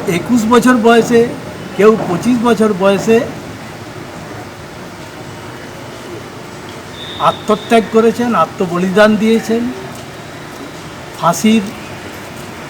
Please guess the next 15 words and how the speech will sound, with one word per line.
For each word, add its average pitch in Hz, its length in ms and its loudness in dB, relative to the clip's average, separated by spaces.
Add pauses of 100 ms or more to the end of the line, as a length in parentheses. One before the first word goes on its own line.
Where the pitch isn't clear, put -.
(120)
কাঠে 175 380 6 (460)
গিয়ে 202 260 8 (2000)
দেশের 175 380 2
জয়গান 160 360 4 (100)
করেছেন। 113 300 -10 (1800)
তো 233 80 0
সেই 226 340 6
জায়গায় 277 360 8
দাঁড়িয়ে 254 360 6
আমরা 247 260 8
যদি 247 260 4
তাদের 226 360 6
কথা 247 240 2
স্মরণ 214 340 4
করি, 220 240 4